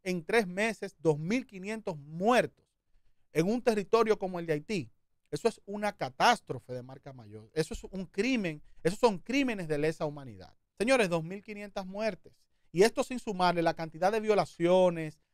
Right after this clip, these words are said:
agresiones, secuestros que sufren los haitianos por parte de las bandas día a día, sobre todo en Puerto Príncipe, donde las mismas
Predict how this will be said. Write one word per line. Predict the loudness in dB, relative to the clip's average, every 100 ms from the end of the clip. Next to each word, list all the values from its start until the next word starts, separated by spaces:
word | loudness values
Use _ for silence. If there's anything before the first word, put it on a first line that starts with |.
| 0
agresiones, | 2 4 2 0 4 8 8 6 2 -6 -10 _ _ _ _
secuestros | -2 0 4 6 6 4 -2 -4 -4 _ _ _
que | 4
sufren | 4 2 0 4 4
los | 4
haitianos | 4 -2 2 2 2 0
por | -2 0
parte | 2 2 2
de | 0
las | 0 -2
bandas | -4 -4 -6 -14 _ _ _
día | -2 2 2 2
a | -2
día, | -2 -4 -2 -2 -4
sobre | -2 4 4 4
todo | 2 4 6 4 0 -6 _ -2
en | -2 2
Puerto | 0 2 -2
Príncipe, | -2 -4 -6 -12 -20 _ _ _ _
donde | 2 6 6
las | 6
mismas | 2 0 0 0 -4 -6